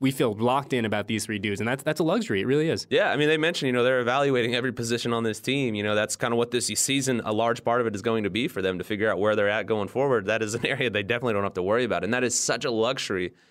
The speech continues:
Speaker 2: I mean, think about it. You know, over the years, different teams, things like that, that, you know, have opportunities to be a good N F L team, but they just can't get it done in the kicking game, in the punting game, whatever it is.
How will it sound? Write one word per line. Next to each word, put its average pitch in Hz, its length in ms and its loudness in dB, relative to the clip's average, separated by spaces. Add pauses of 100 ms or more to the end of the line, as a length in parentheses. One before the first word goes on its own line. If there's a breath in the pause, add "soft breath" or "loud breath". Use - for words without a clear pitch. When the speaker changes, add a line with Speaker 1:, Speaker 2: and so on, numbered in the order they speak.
(100)
Speaker 2:
I 131 80 -2
mean, 131 160 2
think 147 180 0
about 92 300 0
it. 85 60 -2
You 98 60 0
know, 92 180 0
over 117 180 0
the 113 100 0
years, 123 300 2
different 107 300 -4
teams, 120 320 -2
things 113 180 -2
like 104 140 -2
that, 123 280 -2 (260 soft breath)
that, 131 220 0 (180 loud breath)
you 139 120 0
know, 143 80 4
have 147 180 0
opportunities 180 560 0
to - 60 -4
be 170 100 2
a 156 40 0
good 131 340 0
N 151 120 2
F 143 120 0
L 151 160 2
team, 147 440 0 (220 loud breath)
but 139 260 0
they 120 140 2
just 143 240 0
can't 139 300 -2
get 147 120 2
it 135 120 2
done 143 180 2
in 139 80 0
the 123 80 0
kicking 151 320 -2
game, 120 220 0
in 104 80 -2
the 101 40 -6
punting 156 300 -2
game, 117 240 0
whatever 123 300 2
it 123 60 0
is. 131 200 2